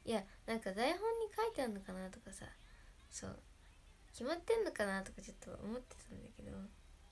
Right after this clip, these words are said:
その、うん、初出演の前は。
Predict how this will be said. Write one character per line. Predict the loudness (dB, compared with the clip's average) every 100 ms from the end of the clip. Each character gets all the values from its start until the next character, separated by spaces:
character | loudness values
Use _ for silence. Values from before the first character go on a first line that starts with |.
| -20 -20 -20 -18 -18 -18 -16 -16 -16 -18 -18 -20 -20 -20 -14
そ | -6
の、 | -4 -4 -8 -10 -12 -14 -18 -8
う |
ん、 | -6 -4 -8 -12 -16 -20 -18 -18 -18 -14 -6
初 | 0 2
出 | 0 0
演 | -2
の | 0
前 | -2 -2
は。 | -4